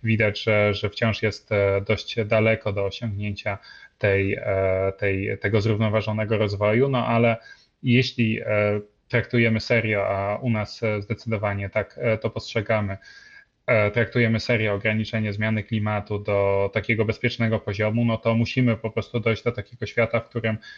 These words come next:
ta eksploatacja środowiska naturalnego będzie, e, no,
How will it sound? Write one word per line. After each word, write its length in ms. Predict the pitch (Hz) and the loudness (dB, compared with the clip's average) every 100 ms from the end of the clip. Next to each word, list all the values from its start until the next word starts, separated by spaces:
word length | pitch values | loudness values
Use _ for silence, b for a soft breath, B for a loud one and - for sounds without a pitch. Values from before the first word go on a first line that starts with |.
| B | B
ta 100 | 113 | 0
eksploatacja 800 | 110 104 - 110 - 113 - 107 | 2 0 2 2 4 0 0 -4
środowiska 500 | - 107 101 - 113 | -2 -2 -4 -4 -2
naturalnego 760 | 104 113 107 101 101 107 107 104 | -2 -4 -2 -2 -2 -2 -2 -2
będzie, 420 | 104 104 107 104 B B B - | -2 0 0 0 B B B -2
e, 320 | 107 101 101 | 2 2 4
no, 140 | 107 | 2